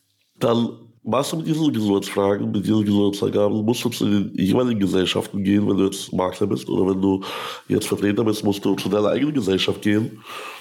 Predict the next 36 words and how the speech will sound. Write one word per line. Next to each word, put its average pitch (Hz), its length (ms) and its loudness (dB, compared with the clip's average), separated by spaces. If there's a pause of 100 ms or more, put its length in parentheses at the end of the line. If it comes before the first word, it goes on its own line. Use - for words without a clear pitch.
(500)
Dort 120 360 0
erstmal 117 420 0
gucken, 147 460 0
kriegt - 340 -4
der 107 280 4
Kunde 127 540 0
eine 101 180 0
Annahme, 101 560 0
wenn 98 120 0
ja, 107 180 2
zu - 160 -8
welchen 101 360 -2
Konditionen 104 920 0 (480)
oder 101 400 2
mit 101 140 0
welchen 117 240 0
Ausschlüssen 117 560 0
und 107 100 2
welchen 113 240 0
Sondervereinbarungen. 101 760 2
Vielleicht 107 260 0
musst - 160 -4
du 131 60 2
noch 127 80 2
irgendwelche 135 320 2
Unterlagen 113 540 2 (420)
von - 180 -2
dem 123 120 2
Arzt 101 300 -2
besorgen 101 380 2
und 104 200 2
so 101 100 4
weiter 101 260 2
und 113 80 -2
so 123 80 -2
fort. 95 420 -2